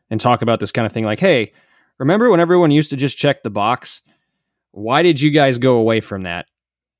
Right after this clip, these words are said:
I would wager that they would say, "Well, we took all of the data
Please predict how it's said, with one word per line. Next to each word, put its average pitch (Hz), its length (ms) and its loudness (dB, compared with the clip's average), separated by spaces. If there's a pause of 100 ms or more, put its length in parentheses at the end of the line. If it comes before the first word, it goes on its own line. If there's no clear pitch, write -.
(140)
I 127 420 0
would 143 680 0 (2500)
wager 143 680 2
that 131 140 0
they 131 100 0
would 127 140 0
say, 127 180 0
"Well, 120 460 0 (160)
we 120 240 -8
took 139 340 -2
all 131 220 0
of 131 160 0
the 127 80 2
data 139 580 2